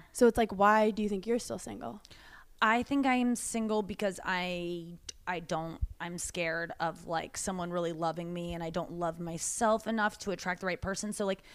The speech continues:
Speaker 2: how I, where I am in my emotional development, like, I don't, I'm not ready yet, but, like, I'm, I'm nearly there, and you don't have to be totally ready.
Speaker 1: I
Speaker 2: Like,
Speaker 1: feel like
Speaker 2: someone
Speaker 1: no
Speaker 2: can help
Speaker 1: one's
Speaker 2: get
Speaker 1: ever
Speaker 2: you
Speaker 1: ready.
Speaker 2: there. And so I'm getting close. It's just, I haven't met the right person, and I'm really super picky.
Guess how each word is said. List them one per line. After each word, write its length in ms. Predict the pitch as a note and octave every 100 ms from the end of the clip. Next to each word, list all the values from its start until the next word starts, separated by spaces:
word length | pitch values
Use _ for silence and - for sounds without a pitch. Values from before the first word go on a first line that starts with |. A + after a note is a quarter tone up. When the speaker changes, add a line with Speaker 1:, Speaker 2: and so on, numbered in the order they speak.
| - - -
Speaker 2:
how 520 | - - A3+ A#3 A#3+ -
I, 380 | G3+ G#3+ G#3 F#3+ -
where 320 | F#3+ G#3+ A3+
I 80 | A3+
am 260 | F#3 G3
in 140 | G3+ G3
my 260 | F#3 F3 -
emotional 400 | F#3+ F3 - E3+
development, 520 | E3+ F3+ F3 F3 -
like, 200 | F3+ - _
I 220 | F3+ G#3
don't, 220 | A3+ B3 - _ - - - - - - -
I'm 260 | D#3 A3+
not 220 | A#3 A3+ -
ready 400 | F#3+ G3+ G3 F3+
yet, 320 | D#3 - - _
but, 160 | A#3+ -
like, 220 | A#3 - B3+
I'm, 300 | D#4+ C4+ - -
I'm 160 | B3+ G3+
nearly 300 | F3+ E3+ E3+
there, 220 | E3 E3
and 100 | A3+
you 80 | C4+
don't 140 | D#4+
have 120 | D4+ G#3
to 80 |
be 100 | F#3+
totally 360 | F3 E3+ D#3+ G#2+
ready. 420 | C3 G2 G#2+ - -
Speaker 1:
I 20 | A3
Speaker 2:
Like, 100 | A#3
Speaker 1:
feel 80 |
like 100 | D#4+
Speaker 2:
someone 180 | D4 A3+
Speaker 1:
no 80 | A3
Speaker 2:
can 100 | G#3+
help 120 | A3+
Speaker 1:
one's 100 | A3+
Speaker 2:
get 140 | F#3+ G3+
Speaker 1:
ever 180 | F#3
Speaker 2:
you 80 | F3+
Speaker 1:
ready. 180 | E3 D#3+
Speaker 2:
there. 540 | F3+ E3+ D3+ - - - - - - G#3+
And 160 | A3+
so 220 | C4 A#3+ B3
I'm 160 | C4
getting 240 | D4 D4+ -
close. 300 | A3 A3+ -
It's 140 | C4
just, 180 | - D4+ -
I 60 |
haven't 160 | D#4 D#4
met 100 | D4
the 60 |
right 120 | C#4+ B3
person, 380 | C4+ - - -
and 120 | A3+
I'm 100 | B3
really 160 | B3 C4
super 300 | - A#3 A#3+
picky. 420 | A#3 E3+ G#2+